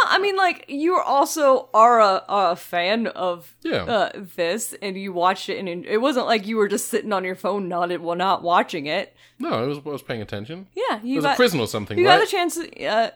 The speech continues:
Speaker 1: <laughs>
Speaker 2: And then, and then Tetris happens. I, I, I, it's vague.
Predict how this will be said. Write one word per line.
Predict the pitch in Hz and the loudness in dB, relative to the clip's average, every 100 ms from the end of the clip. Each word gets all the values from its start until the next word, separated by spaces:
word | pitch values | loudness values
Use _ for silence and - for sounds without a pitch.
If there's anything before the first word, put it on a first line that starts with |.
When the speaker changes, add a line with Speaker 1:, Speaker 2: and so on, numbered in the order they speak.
| 269 | -6
Speaker 1:
<laughs> | 294 277 339 - 440 156 | -6 6 6 8 4 4
Speaker 2:
And | 160 | 4
then, | 175 180 | 4 4
and | 160 | 4
then | 170 | 4
Tetris | 165 165 160 190 208 | 4 2 2 0 4
happens. | 196 220 226 165 | 4 4 0 2
I, | 143 | 0
I, | 127 131 - | 0 -4 -4
I, | 131 135 - - | -4 -4 -8 -20
it's | 123 - | -20 -14
vague. | 131 143 139 117 - | 0 4 4 0 -8